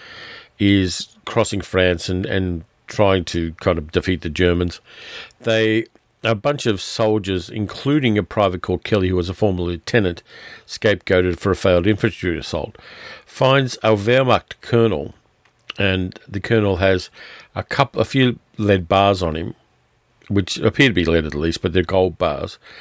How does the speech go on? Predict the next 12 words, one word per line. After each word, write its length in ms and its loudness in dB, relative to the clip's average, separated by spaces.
And 300 2
so 260 2
Kelly 300 0
gets 240 0
him 100 2
drunk 360 0
and 160 0
he 80 -4
tells 340 0
him 200 -4
that 240 -2
there's 320 2